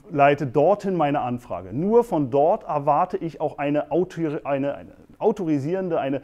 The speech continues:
vernünftige Antwort, ne, eine vertrauenswürdige Antwort. Und jetzt ist es natürlich nicht wie bei einem D N S-Sec-Standardanbieter, dass den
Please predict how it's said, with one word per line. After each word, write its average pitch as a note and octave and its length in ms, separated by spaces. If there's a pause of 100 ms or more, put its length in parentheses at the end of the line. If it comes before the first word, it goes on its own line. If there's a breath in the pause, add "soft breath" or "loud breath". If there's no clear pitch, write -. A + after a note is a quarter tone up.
(120)
vernünftige E3+ 760
Antwort, - 420 (160)
ne, C3 120
eine A2+ 140
vertrauenswürdige B2 680
Antwort. - 420 (680 soft breath)
Und A#2+ 80
jetzt D3 140
ist G3+ 100
es F#3+ 100
natürlich E3+ 320
nicht G#3 200
wie F#3+ 100
bei D#3 120
einem D#3 220
D D3+ 100
N C#3 120
S-Sec-Standardanbieter, D#3 2000
dass C3+ 180
den C3+ 360